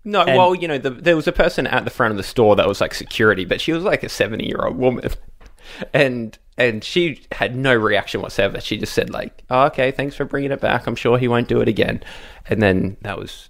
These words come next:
Speaker 1: that was the end of it. But still, even without any of the fear-mongering, that was enough to put me in my
Speaker 2: Oh, yeah,
Speaker 1: place.
Speaker 2: to make you spiral. I was
Speaker 1: Yeah.
Speaker 2: terrified, like, cripplingly terrified of ingrown toenails when I was a child. I was
Speaker 1: Why is that?
Speaker 2: I just, I,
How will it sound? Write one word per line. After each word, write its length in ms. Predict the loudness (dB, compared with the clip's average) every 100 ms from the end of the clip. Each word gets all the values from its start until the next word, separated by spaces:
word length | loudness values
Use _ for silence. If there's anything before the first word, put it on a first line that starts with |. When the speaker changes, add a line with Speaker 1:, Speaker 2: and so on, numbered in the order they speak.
| -2
Speaker 1:
that 140 | 0
was 120 | 0
the 120 | -4 -4
end 140 | -2
of 80 | -4
it. 100 | 0
But 160 | 0 0
still, 440 | 0 4 4 4 0
even 260 | -2 -2
without 320 | -2 2 2
any 160 | 2 0
of 120 | -2
the 60 | -4
fear-mongering, 680 | 0 2 2 0 -4 -4
that 140 | -2 -2
was 140 | -4
enough 320 | -4 -4 -6 -8
to 300 | -8 -8 -12 -10
put 160 | -8 -8
me 100 | 0
in 60 |
my 120 | 4 4
Speaker 2:
Oh, 20 |
yeah, 320 | 4 2 2
Speaker 1:
place. 160 | 2 -2
Speaker 2:
to 80 | -2
make 220 | -2 -2
you 60 | -10
spiral. 680 | -8 -2 0 0 -4 -12 -18 -20 -20 -4 2
I 120 | 2
was 180 | 0 -4
Speaker 1:
Yeah. 80 | -12
Speaker 2:
terrified, 880 | -6 2 4 4 2 0 0 0
like, 220 | -2 -4 -6
cripplingly 880 | -18 -6 -4 -2 -2 -4 -4 -4
terrified 540 | 2 6 6 6 4 4
of 120 | 0 -2
ingrown 540 | 0 2 4 4 2
toenails 640 | 0 0 0 -4 -4 -6
when 120 | -6 -4
I 120 | -4
was 160 | -6
a 40 | -6
child. 460 | -2 0 0 -4 -10 -20 -20 -20 -20 -20 -4
I 100 | 0
was 220 | 2 0 -4
Speaker 1:
Why 100 | -6
is 100 | -2
that? 300 | -4 -4 -12 -8
Speaker 2:
I 60 | -8
just, 280 | -2 0
I, 120 | 2